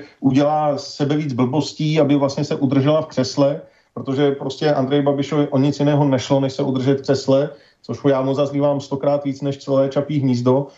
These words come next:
protože on měl mandát v České republice něco měnit, velmi silný mandát a rezignoval na něj a, a vlastně, mm, degradoval se do role oportunistického politika, který skutečně jel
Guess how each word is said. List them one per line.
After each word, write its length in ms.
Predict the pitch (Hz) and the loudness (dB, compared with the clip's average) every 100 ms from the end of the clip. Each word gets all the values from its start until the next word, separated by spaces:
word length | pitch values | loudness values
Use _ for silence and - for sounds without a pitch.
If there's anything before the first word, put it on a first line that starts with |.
| _ - | _ -8
protože 260 | 113 127 | 0 2
on 160 | 135 139 | 4 4
měl 240 | 131 131 | 2 2
mandát 460 | 139 135 135 139 139 | 0 0 0 -2 -6
v 80 | 135 | -10
České 280 | 135 135 147 | -8 -6 -2
republice 440 | 131 131 135 147 | -2 0 0 2
něco 240 | 135 131 143 | 0 2 2
měnit, 360 | 135 135 139 | 4 4 2
velmi 300 | 123 131 139 | 2 2 2
silný 280 | 139 139 131 | 0 0 2
mandát 480 | 131 127 131 131 - | 0 2 2 0 -2
a 160 | 127 113 | -4 -2
rezignoval 500 | 127 131 131 131 131 | -2 0 0 2 0
na 120 | 131 | 0
něj 260 | 131 131 139 | 0 2 2
a, 80 | 127 - _ - | 0 -8 _ -6
a 80 | 113 | -2
vlastně, 800 | 117 - 131 131 127 127 123 120 | -2 0 2 2 2 2 2 0
mm, 380 | 120 123 123 117 | 0 0 2 2
degradoval 520 | 123 135 131 131 135 | 2 2 2 0 -2
se 160 | - | -4
do 140 | 127 127 | -2 0
role 500 | 127 135 135 131 120 - _ - 131 - | 0 2 2 0 -4 -10 _ -12 -10 -2
oportunistického 1500 | 143 160 156 - 143 139 147 - 147 135 135 131 131 127 - | -2 0 0 2 0 2 -2 -4 0 2 2 0 0 0 -2
politika, 540 | 127 127 131 131 139 | -2 0 0 2 0
který 420 | 123 131 135 127 117 | 0 -2 0 0 -2
skutečně 420 | - 131 135 139 | -6 -2 0 2
jel 420 | 135 135 135 127 | 2 4 2 0